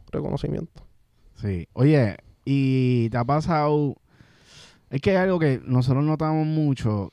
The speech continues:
Speaker 2: que es que el carjaqueo de flow,
Speaker 1: Ujú.
Speaker 2: el carjaqueo de rima, de punchline. Como que llegó un momento que se normalizó el carjaquear de los flow a la gente.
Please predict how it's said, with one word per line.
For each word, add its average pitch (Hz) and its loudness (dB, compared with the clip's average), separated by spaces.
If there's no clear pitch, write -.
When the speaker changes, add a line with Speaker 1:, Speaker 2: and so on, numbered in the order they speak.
Speaker 2:
que 113 0
es 147 -2
que 107 -4
el 110 -4
carjaqueo 98 -2
de 92 -4
flow, 113 -2
Speaker 1:
Ujú. 123 -6
Speaker 2:
el 104 -10
carjaqueo 104 0
de 101 4
rima, 120 4
de 101 -4
punchline. 120 -2
Como 139 0
que 139 2
llegó 135 4
un 160 2
momento 170 0
que 117 2
se 117 2
normalizó 107 2
el 95 -10
carjaquear 87 -8
de 101 -4
los 113 0
flow 131 0
a 160 2
la 151 -2
gente. 151 -4